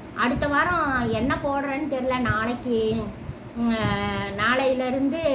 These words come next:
இன்னொரு புதுவிதமான விஷயங்களை எடுத்து உங்களுக்கு ச-, சொல்லலான்னு நான் ஒரு ஐடியால இருக்கேன்.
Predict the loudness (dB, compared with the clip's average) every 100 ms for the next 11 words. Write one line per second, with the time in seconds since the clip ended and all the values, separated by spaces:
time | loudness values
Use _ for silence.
0 | 2 2 2 2 4 4 2 0 -4 -10
1 | -14 -14 -14 -16 -16 -16 -16 -14 -8 -2
2 | 0 0 0 2 2 2 0 0 2 2
3 | 2 0 0 0 -2 -2 -8 -14 -6 0
4 | 2 4 4 4 4 0 0 0 -2 -2
5 | -2 0 2 2 2 2 0 -2 -2 -2
6 | -2 0 0 0 -2 -4 -2 -2